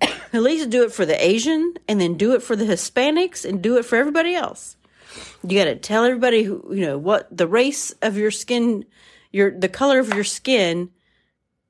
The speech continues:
you gotta mark that on Google Maps now to, to let everybody know that this is a black owned business. Okay.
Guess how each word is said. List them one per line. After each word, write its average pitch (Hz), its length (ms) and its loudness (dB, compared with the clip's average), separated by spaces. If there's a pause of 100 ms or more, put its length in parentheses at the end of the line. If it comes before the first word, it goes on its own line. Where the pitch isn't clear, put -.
(160)
you 190 140 -6
gotta 208 200 4
mark 202 300 0
that 196 140 2
on 180 260 -2
Google 185 320 2
Maps 175 440 -2
now 147 240 -2
to, 147 240 -6
to - 200 -8
let 165 240 0
everybody 165 380 0
know 160 220 -2
that 151 140 -2
this 277 180 -2
is 190 60 -4
a 160 40 0
black 220 380 0
owned 151 220 -4
business. 151 580 -4 (560)
Okay. 240 680 0